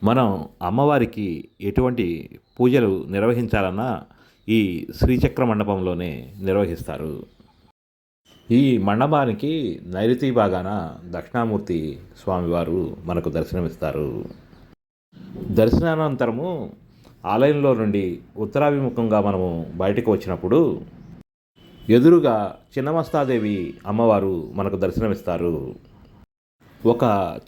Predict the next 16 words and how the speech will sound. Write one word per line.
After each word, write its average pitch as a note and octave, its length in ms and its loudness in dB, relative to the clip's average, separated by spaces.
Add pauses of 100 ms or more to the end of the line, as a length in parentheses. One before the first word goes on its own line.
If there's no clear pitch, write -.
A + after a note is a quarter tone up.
చిన్న C3 560 -2
మండపంలో G#2+ 760 0 (160)
మనకు F#2+ 340 -6
అమ్మవారు F#2+ 340 -2
దర్శనమిస్తారు. D#2+ 960 -6 (580)
చిన్నమస్తాదేవి C3 1400 2
అమ్మవారిని A2+ 680 0 (200)
ప్రచండ C#3 500 0
చండిక A2 260 0
అని, F#2 520 0 (920)
వజ్ర A2+ 400 4
వైరోచిని D3 640 4
అని G#2 380 -4 (380)
పిలుచుకుంటారు. E2+ 840 -4 (1300)
చిన్నమస్తాదేవి A#2+ 840 2
అమ్మవారు F#2+ 680 -6